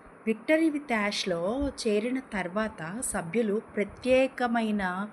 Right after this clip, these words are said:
శిక్షణలు, ఈవెంట్లు మరియు విద్యా సాధనలు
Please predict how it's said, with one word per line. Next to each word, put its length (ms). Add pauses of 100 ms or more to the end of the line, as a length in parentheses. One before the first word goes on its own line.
(540)
శిక్షణలు, 760
ఈవెంట్లు 680
మరియు 320
విద్యా 440
సాధనలు 640